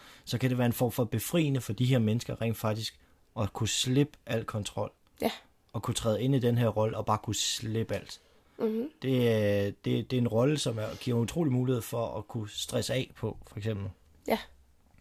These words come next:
Speaker 2: Og der er faktisk også rigtig mange mænd, der nyder det her.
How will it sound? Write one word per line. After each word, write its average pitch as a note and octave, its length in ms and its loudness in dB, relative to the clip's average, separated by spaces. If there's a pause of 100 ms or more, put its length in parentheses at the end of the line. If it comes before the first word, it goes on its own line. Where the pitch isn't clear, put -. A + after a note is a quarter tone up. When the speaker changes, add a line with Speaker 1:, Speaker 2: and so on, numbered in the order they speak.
(800)
Speaker 2:
Og A3 120 0
der B3 60 8
er A#3+ 120 10
faktisk A3+ 440 0
også A#3 220 0
rigtig A3+ 220 0
mange A#3 240 4
mænd, A#3 240 2
der A3+ 80 0
nyder A3+ 320 2
det G#3 160 -4
her. G3+ 120 -8